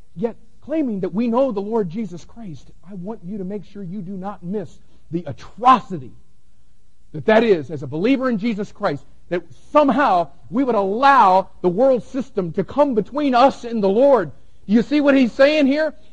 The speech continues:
It's fornication with Christ because we're espoused to him. Satan's the god of this world, so have no connection with it. Folks, listen, Mark chapter sixteen and verse fifteen says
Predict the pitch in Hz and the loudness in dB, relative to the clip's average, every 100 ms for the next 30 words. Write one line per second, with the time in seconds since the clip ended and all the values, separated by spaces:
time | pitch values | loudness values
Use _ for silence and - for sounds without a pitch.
0 | - 233 - - 320 269 - 339 339 - | -2 0 0 2 2 4 2 4 4 4
1 | 254 160 107 - - - - - - 233 | -4 -6 -8 -16 -18 -18 -18 -18 -8 -4
2 | - - 330 349 294 - - - 208 262 | -4 4 6 8 4 -2 -8 -6 -2 2
3 | 220 - 311 320 285 - 214 277 339 311 | 0 4 6 8 6 2 2 6 6 6
4 | 190 - - - - - - - 294 311 | 4 -8 -18 -18 -18 -18 -18 2 4 4
5 | 285 196 196 285 311 247 208 277 311 247 | 0 -2 2 4 2 0 -2 4 6 6
6 | 202 214 196 240 330 339 269 320 330 285 | 4 4 4 8 8 6 2 2 2 -2
7 | 262 339 330 214 - - - - - 277 | -4 -2 0 -2 -4 -18 -18 -16 4 6
8 | 320 - 302 - 196 185 269 262 - 262 | 6 2 -6 -6 -4 0 0 0 0 2
9 | 254 202 - 269 - 277 240 190 208 - | 2 -4 -8 -10 -10 -8 -6 -2 -2 -2
10 | 262 - 269 226 185 262 247 | -8 -4 -2 -2 0 2 2